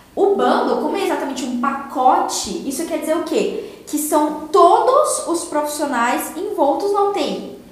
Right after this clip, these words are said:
Então, o bundle, existem, é, vários cuidados, vários pops, digamos assim, individuais, que culminam, que é o mesmo sentido, é o bundle. Então, o físio vai cumprir o papel dele em prol do bundle,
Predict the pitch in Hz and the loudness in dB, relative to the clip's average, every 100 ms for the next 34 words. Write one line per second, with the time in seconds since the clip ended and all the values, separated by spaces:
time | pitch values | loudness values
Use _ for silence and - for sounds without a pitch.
0 | - - 233 247 247 196 262 339 - 247 | -20 -10 -4 -2 -2 2 4 4 4 2
1 | 233 - 285 - 302 294 247 240 262 262 | 2 0 -2 -2 -2 0 2 2 4 4
2 | 320 381 - 381 359 220 208 277 226 226 | 2 0 -2 -2 0 2 2 0 0 0
3 | 233 - - - - - - 247 220 220 | 0 -4 -2 2 4 4 2 -2 -2 -4
4 | 214 226 208 196 214 196 220 277 269 214 | -4 -4 -4 -4 -4 -4 -4 0 4 6
5 | 208 - - - - - - - 339 339 | 4 2 -2 -6 -12 -18 -20 -4 0 4
6 | 359 427 403 311 294 302 381 494 - 339 | 6 6 6 2 2 2 2 0 0 2
7 | 277 262 277 277 302 403 453 - 427 403 | 2 0 -2 -2 0 0 -2 -4 -4 -4
8 | 339 330 - 277 427 269 262 226 190 180 | -2 -2 0 4 4 4 4 4 2 0
9 | - 226 220 247 262 - - - - 269 | -2 -4 0 2 2 0 -6 -14 -6 -6
10 | - 311 370 392 - 262 240 262 247 285 | -2 4 4 4 4 2 2 -2 -2 -2
11 | 302 285 277 269 240 220 220 247 320 415 | -2 0 2 2 2 4 4 4 2 2
12 | - - 269 254 233 220 220 220 196 214 | 0 -6 -4 -2 2 4 2 -2 0 2
13 | 277 311 339 392 392 - | 4 2 2 2 2 -2